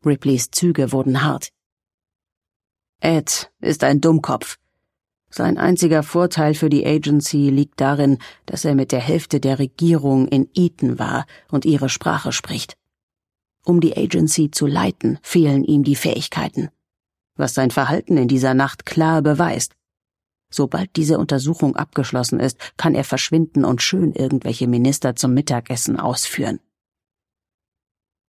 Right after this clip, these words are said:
„Sie glauben also nicht, dass Ed mehr als nur ein Dummkopf ist?“, fragte Emma leise.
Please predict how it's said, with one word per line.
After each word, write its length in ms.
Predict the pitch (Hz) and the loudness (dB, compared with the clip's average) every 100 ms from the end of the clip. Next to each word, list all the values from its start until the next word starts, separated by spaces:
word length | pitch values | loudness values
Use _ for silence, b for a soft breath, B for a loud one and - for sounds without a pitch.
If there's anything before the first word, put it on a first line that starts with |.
| _ _ _ _ | _ _ _ _
„Sie 180 | - 175 | -2 2
glauben 260 | 175 202 196 | 4 2 2
also 240 | 190 175 | 2 4
nicht, 480 | 180 190 - - - | 4 2 -2 -12 -8
dass 120 | 143 | -6
Ed 300 | - 151 151 | -2 -2 -2
mehr 540 | 147 151 156 151 135 135 | 0 2 4 2 0 -4
als 180 | 131 | -2
nur 100 | 156 | 0
ein 160 | 127 135 | 0 2
Dummkopf 460 | 151 143 - 131 - | 2 2 -2 -6 -6
ist?“, 260 | 165 - _ _ _ _ _ _ - | -8 -10 _ _ _ _ _ _ -18
fragte 380 | - 127 - | -8 -8 -6
Emma 220 | - 135 127 | -4 -4 -2
leise. 420 | 127 127 160 | -2 -2 -4